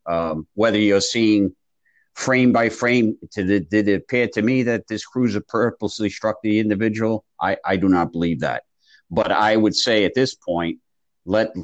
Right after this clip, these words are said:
cooler heads prevail, send the thing out to either the F B I or to a, uh, a company that specializes that they can, you know, show the frame by frame, let it, the investigation unfold, and, and then let it take its place.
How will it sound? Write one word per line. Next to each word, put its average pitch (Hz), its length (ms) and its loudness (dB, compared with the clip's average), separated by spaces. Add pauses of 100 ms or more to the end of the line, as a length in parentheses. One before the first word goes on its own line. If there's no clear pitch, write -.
cooler 147 320 4
heads 113 260 -2
prevail, 95 760 0
send 151 560 0
the 143 80 2
thing 113 280 2
out 90 380 0
to 92 280 0 (140)
either 110 260 2
the 104 200 4
F 117 200 0
B 104 160 2
I 113 360 0
or 85 340 -2 (320)
to 101 160 2
a, 90 260 0
uh, 82 380 -2
a 90 80 -2
company 120 380 -2
that 92 180 0
specializes 90 920 -2
that 92 200 -2
they 90 100 -2
can, 87 220 -4
you 82 140 -4 (260)
know, 87 180 -2
show 143 320 0
the 120 140 0
frame 95 320 0
by 85 160 -2
frame, 85 420 -6 (500)
let 175 220 2
it, 131 240 -2
the 139 140 4
investigation 110 840 0
unfold, 110 720 2
and, 113 380 -2
and 120 240 -2
then 127 180 2
let 127 160 2
it 120 100 -2
take 120 240 -6
its 107 140 -8
place. - 460 -2